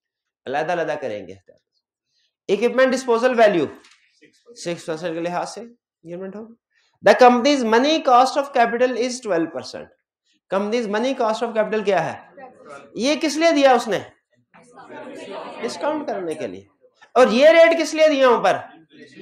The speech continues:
Cash flow को inflate करने के लिए। ये rate किस लिए दिया है? Cost of capital का rate किस लिए? Discount कर, ये rate discount करने के लिए तो नहीं दिए,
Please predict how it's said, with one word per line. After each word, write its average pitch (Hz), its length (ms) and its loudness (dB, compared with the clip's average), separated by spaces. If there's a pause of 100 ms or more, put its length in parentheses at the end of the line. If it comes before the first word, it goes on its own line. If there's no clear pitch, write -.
(440)
Cash 220 280 2
flow 277 180 0
को 285 100 0
inflate 226 400 -2
करने 147 300 -4
के 120 120 -8
लिए। 101 260 -8 (220)
ये 240 220 6
rate 311 240 6
किस 302 140 -6
लिए 311 140 2
दिया 254 280 0
है? - 280 -12 (800)
Cost 240 320 0
of 302 120 -4
capital 277 260 -4
का 302 100 0
rate 294 220 0
किस 285 160 -8
लिए? 285 180 -2
Discount 233 460 -2
कर, 214 120 -4 (460)
ये 262 240 0
rate 294 260 4
discount 277 400 -2
करने 285 240 -2
के 294 80 -8
लिए 294 100 -4
तो 294 140 -6
नहीं 311 120 -4
दिए, 185 280 -2